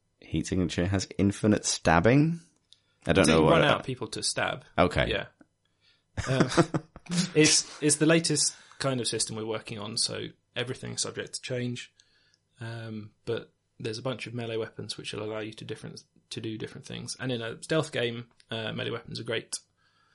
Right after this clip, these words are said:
Speaker 2: uh, especially, uh, with our lunge system, which, uh, lets you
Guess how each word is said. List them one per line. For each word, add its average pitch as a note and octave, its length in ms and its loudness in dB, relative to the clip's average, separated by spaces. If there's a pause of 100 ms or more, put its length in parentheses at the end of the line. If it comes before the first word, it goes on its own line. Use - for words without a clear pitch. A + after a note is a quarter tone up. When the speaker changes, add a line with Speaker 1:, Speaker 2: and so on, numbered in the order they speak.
(380)
Speaker 2:
uh, A2+ 40 -10 (200)
especially, A2+ 640 -10 (760)
uh, A2 320 -12
with A#2 180 -10
our A2 160 -6
lunge A#2 540 -10
system, A#2 580 -6 (540)
which, - 480 -8
uh, - 180 -10 (560)
lets - 260 -8
you A#2 200 -16